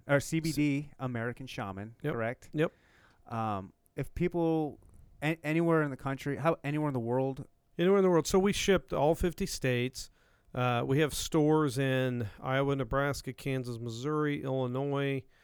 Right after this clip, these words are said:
Speaker 2: Oklahoma, Texas, New Mexico,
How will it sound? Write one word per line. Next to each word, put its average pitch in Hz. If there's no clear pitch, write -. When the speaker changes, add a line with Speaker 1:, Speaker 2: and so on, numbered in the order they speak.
Speaker 2:
Oklahoma, 147
Texas, 151
New 123
Mexico, 143